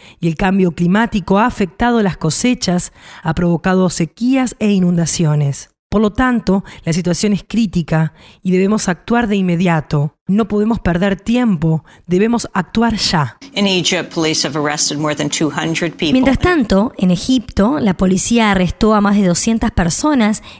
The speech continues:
Speaker 3: en un intento por desbaratar los planes de realizar una huelga general nacional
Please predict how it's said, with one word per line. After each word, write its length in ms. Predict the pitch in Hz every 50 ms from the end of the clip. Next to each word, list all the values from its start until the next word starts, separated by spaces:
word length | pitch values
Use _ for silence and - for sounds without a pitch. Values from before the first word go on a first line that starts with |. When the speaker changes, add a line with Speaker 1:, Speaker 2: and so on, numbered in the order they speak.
| -
Speaker 3:
en 120 | - 202 226
un 100 | 269 294
intento 540 | 294 - - 247 220 214 240 233 - -
por 200 | 202 208 196 190
desbaratar 640 | 180 175 185 185 185 180 185 180 - 220 202 202 240
los 140 | 277 302 -
planes 340 | - - 196 190 214 254 220
de 120 | 208 180
realizar 680 | 175 190 233 254 277 294 254 - - 208 208 233 269 - - - - - - - - - _
una 240 | - 254 285 294 277
huelga 380 | 226 247 254 233 220 208 220
general 420 | - - - 311 320 247 220 220 254
nacional 640 | 269 233 - - 202 220 226 208 196 208 285 277